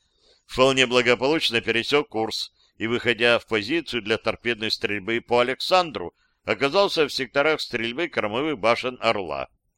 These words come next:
Тут он сразу получил ещё одно достоверное попадание тяжёлым снарядом куда-то в борт, позади второй трубы.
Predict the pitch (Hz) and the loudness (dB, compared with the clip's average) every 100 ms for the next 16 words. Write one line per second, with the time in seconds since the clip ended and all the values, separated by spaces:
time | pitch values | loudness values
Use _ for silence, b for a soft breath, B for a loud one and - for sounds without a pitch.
0 | _ _ - 170 156 151 135 - 123 135 | _ _ 0 2 4 4 2 -2 4 4
1 | 113 113 117 117 - 110 98 92 - 143 | 4 0 0 0 0 -6 -6 -4 0 2
2 | 151 131 139 135 120 - - 127 127 120 | 2 0 -6 -6 -4 -4 -2 0 0 -2
3 | 117 117 113 113 107 117 117 110 110 - | -6 -8 -4 -2 2 2 2 0 -8 -8
4 | b b _ 107 107 180 170 135 104 120 | b b _ -4 0 2 0 -4 -2 0
5 | 139 127 - 92 131 131 120 110 92 110 | 0 -4 -8 0 0 2 -2 -2 -2 0
6 | 107 90 - _ _ _ 110 107 110 135 | 0 0 -12 _ _ _ 0 2 2 -2
7 | - 110 107 113 113 95 78 58 | -4 0 0 -2 -4 -8 -10 -12